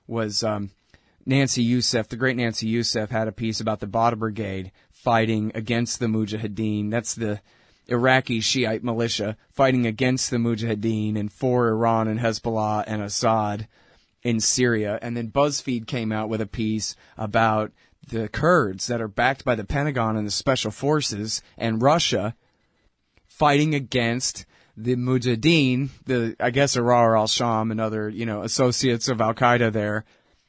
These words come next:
uh, on the other side. And they got the great quotes from the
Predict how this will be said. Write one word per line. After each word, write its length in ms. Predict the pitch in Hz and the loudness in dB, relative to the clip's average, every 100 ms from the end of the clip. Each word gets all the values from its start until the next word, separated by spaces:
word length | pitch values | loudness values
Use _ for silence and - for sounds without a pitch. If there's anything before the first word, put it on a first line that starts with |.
| _ - | _ -6
uh, 200 | 110 110 | -2 0
on 160 | 123 | 0
the 120 | 123 127 | 0 0
other 160 | 147 | -2
side. 440 | 135 - 101 110 113 _ _ _ - | -4 -4 -4 -4 -10 _ _ _ -6
And 140 | 147 | 0
they 120 | 156 160 | 0 4
got 260 | 170 165 | 2 2
the 120 | 170 | -2
great 320 | 143 165 180 - | -2 0 0 0
quotes 480 | 180 185 151 - | 0 0 0 -4
from 540 | - - 151 160 156 - _ _ _ _ - | -6 0 2 2 -2 -10 _ _ _ _ 0
the 280 | 135 131 | 2 2